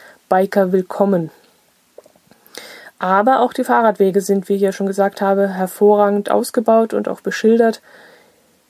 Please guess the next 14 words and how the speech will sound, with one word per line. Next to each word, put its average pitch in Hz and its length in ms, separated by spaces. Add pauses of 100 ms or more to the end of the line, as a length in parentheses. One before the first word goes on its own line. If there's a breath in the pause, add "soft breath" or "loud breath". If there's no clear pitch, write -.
(120)
Hier 226 200
geht 208 160
auch 202 180
irgendein 196 440
Fernradweg 233 920
entlang. 226 640 (100)
Ähm, 214 720 (280)
ich 214 160
weiß 220 280
nicht 226 320
mehr 196 220
welcher, 233 420
irgendein 214 400
hessischer, 202 640